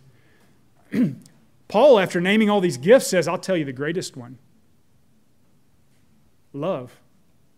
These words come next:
It's a gift that I've actually seen Jackson, who can't do a whole lot yet.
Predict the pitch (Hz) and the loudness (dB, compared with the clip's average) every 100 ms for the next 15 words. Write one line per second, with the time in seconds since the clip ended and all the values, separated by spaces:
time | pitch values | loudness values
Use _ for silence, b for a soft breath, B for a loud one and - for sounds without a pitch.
0 | _ _ _ _ _ _ _ _ _ _ | _ _ _ _ _ _ _ _ _ _
1 | b b b b b 202 202 147 147 262 | b b b b b -4 -4 -6 0 2
2 | 262 - 180 180 185 190 - 196 196 220 | 2 -2 -6 -4 -6 -8 -6 -6 -4 -4
3 | 196 160 208 226 - - 143 151 - _ | -4 -2 -2 -4 -8 -10 -10 -12 -16 _
4 | 190 185 302 240 262 170 247 190 226 160 | -6 -2 -2 0 0 2 2 2 -2 -4
5 | 135 127 - | -8 -12 -16